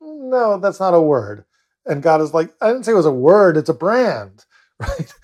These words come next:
<laughs> You know what I mean? <laughs> You get it? It's got this double entendre. It means, like, being without reference to time. Just tell him Yud He Vav He sent them to you.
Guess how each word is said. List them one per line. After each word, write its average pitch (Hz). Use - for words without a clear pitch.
<laughs> -
You -
know 285
what 220
I -
mean? -
<laughs> -
You 175
get 170
it? 240
It's 165
got 151
this 131
double 123
entendre. 185
It 123
means, 160
like, 120
being 175
without 131
reference 127
to 127
time. 175
Just 349
tell 262
him 220
Yud 240
He 208
Vav 170
He 113
sent 110
them 104
to -
you. 214